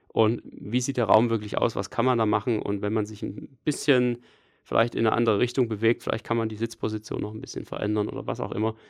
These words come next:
Ja, vielleicht kann man auf die Art einfach noch mehr rausholen. Dazu muss man aber das wirklich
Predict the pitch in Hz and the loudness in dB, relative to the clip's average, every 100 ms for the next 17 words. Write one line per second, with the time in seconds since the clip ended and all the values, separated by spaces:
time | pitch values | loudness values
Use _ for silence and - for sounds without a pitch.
0 | - _ - 101 - - _ - - - | -20 _ -4 -2 -2 -8 _ -4 -2 -2
1 | - 107 - - - - 107 - 104 107 | 0 2 0 -4 -4 4 4 4 0 -4
2 | 98 104 - 107 107 98 92 - 95 - | -4 -6 2 4 4 2 0 -6 -8 -10
3 | _ _ - 107 - 110 123 113 - 104 | _ _ -8 -8 -4 -2 2 4 4 4
4 | 104 101 110 110 107 - | 2 -2 -4 -4 -4 -6